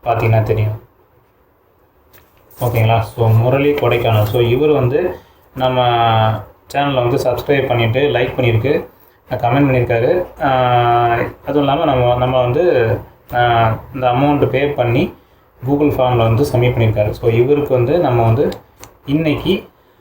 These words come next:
ஆ, எம்டெக் அக்கௌண்ட் ஃப்ரீயா கொடுக்க போறோம். ஓகேங்களா? So, இதே மாதிரி வந்து, ஆ, நம்ம சேனலை வந்து ஷேர் பண்ணி ரெக்கமெண்ட் பண்றவங்களுக்கும் வந்து கொடுப்போம். இன்னொரு விஷயம் என்னன்னா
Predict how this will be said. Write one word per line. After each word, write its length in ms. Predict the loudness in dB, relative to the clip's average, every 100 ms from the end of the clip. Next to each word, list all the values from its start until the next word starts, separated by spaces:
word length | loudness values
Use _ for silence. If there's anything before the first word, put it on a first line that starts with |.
| -2
ஆ, 600 | 0 2 4 4 4 2 -2 -10 -20 -8
எம்டெக் 320 | -4 -2 0
அக்கௌண்ட் 300 | 0 0 0 0
ஃப்ரீயா 240 | 2 2
கொடுக்க 340 | 2 2 2 0
போறோம். 260 | -2 -4
ஓகேங்களா? 360 | 0 0 0 -2 -4 -16 _ -20
So, 180 | -4 0
இதே 260 | 0 0 0
மாதிரி 240 | 0 2
வந்து, 520 | 0 2 0 0 -6 -14 _ -4
ஆ, 800 | 0 2 2 2 4 2 0 -4 -14 _ _ _ _ _ -4
நம்ம 220 | 0 0
சேனலை 260 | 0 0 0
வந்து 180 | 0 -2
ஷேர் 340 | -2 -2 -2 -4
பண்ணி 320 | -2 0 -2 -6 -18 _ -6
ரெக்கமெண்ட் 460 | -4 -2 0 0 0
பண்றவங்களுக்கும் 440 | 0 0 0 0
வந்து 260 | 0 -2 -2
கொடுப்போம். 460 | -2 0 -2 -4 -12 _ _ -16 -16 -18 _ _ _ _ _
இன்னொரு 280 | -2 0 0
விஷயம் 360 | 0 0 -2 0
என்னன்னா 400 | 0 -2 -4